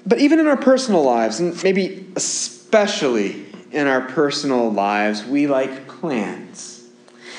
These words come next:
Now, she's not here to defend herself, and so I'll throw her under the bus. I, I, I, I, I'm kidding. Uh, she knows that I'm gonna talk about her, and she's okay with it.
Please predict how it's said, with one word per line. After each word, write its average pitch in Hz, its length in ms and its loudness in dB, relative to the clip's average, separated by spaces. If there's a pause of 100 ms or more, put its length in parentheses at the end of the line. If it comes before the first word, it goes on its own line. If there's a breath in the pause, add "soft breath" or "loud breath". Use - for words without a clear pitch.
(140 loud breath)
Now, 175 60 0
she's 175 180 2
not 202 160 2
here 208 260 4
to 185 80 2
defend 180 540 0
herself, 131 480 0
and 131 120 -6
so 147 160 0
I'll 131 140 2
throw 151 220 2
her 147 180 0
under 120 240 0
the 135 80 -2
bus. - 680 0 (600 loud breath)
I, 139 140 -2
I, 123 180 0
I, 117 160 -2
I, 107 340 -4
I'm 107 160 -6
kidding. 101 520 -8
Uh, 104 120 -6
she 143 220 -4
knows 113 300 0
that 110 100 -2
I'm 101 140 -2
gonna 101 160 -2
talk 98 280 -6
about 101 280 -2
her, 101 80 -6
and 98 120 -8
she's 101 140 -8
okay 101 300 -4
with 98 240 -4
it. 110 160 -6